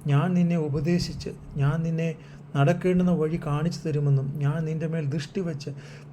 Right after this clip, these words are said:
നിനക്ക് ആലോചന പറഞ്ഞു തരുമെന്നും" പറയുന്ന സർവശക്തനാകുന്ന ദൈവം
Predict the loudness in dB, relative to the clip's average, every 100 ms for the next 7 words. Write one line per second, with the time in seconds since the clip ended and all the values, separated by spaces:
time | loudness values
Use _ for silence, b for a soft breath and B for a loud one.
0 | -4 -2 -2 0 2 2 2 2 0 0
1 | 0 0 0 -2 -2 -4 -2 -2 0 2
2 | 0 -2 -6 -4 -2 -4 -6 -6 -6 -6
3 | -6 -4 -2 2 2 2 -2